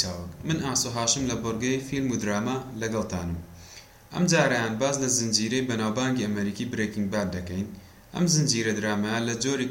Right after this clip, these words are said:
کرایم، دراما، سریلەرە، واتە لە جۆری تاوانکاری، دراماتیک، هەروە هەست بزوێندایە کە لەلایەن کۆمپانیای ئەی ئێم سی، ئەمریکا موڤی کلاسیکس، بەرهەم هێنراوە لە نێوان ساڵانی دوو هەزار و هەشت بۆ دوو هەزار و سێزدە. ئەم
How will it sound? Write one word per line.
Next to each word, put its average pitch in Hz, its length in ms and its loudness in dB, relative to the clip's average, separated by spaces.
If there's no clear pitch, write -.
کرایم، 123 320 0
دراما، 107 340 0
سریلەرە، 127 500 2
واتە 101 320 0
لە 104 140 0
جۆری 110 220 0
تاوانکاری، 98 720 0
دراماتیک، 98 580 0
هەروە 139 280 0
هەست 160 200 0
بزوێندایە 117 600 2
کە - 140 -6
لەلایەن 147 440 6
کۆمپانیای 131 580 0
ئەی 110 200 2
ئێم 104 140 2
سی، 120 140 4
ئەمریکا 117 440 0
موڤی 120 320 -2
کلاسیکس، 110 600 0
بەرهەم 113 360 0
هێنراوە 113 500 2
لە 101 120 0
نێوان 113 320 0
ساڵانی 117 520 -2
دوو 95 180 -2
هەزار 90 340 -2
و 95 120 -8
هەشت 127 200 -4
بۆ 135 160 -8
دوو 139 160 -4
هەزار 107 280 0
و 92 140 -4
سێزدە. 82 320 -4
ئەم 175 120 4